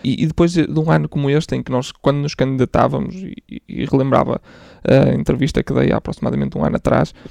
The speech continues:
não era de todo um ano em que perspectivávamos estas, estas questões que, que tivemos, e por isso achámos que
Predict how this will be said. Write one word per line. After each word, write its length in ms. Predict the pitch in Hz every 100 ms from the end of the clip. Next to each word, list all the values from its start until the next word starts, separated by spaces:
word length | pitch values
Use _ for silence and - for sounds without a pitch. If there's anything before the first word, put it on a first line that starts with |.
| - _ _ - - -
não 220 | 147 143
era 140 | 147
de 80 | 135
todo 400 | - - 139 135
um 140 | 131
ano 400 | 123 135 135 - - - -
em 120 | 135
que 80 | 135
perspectivávamos 580 | - - - - 135 139
estas, 380 | 151 131 - - -
estas 260 | 156 135
questões 320 | - - 143
que, 280 | - - 127
que 100 | -
tivemos, 380 | - 127 - 143
e 40 |
por 80 | -
isso 120 | -
achámos 340 | 151 139 147 -
que 260 | - 143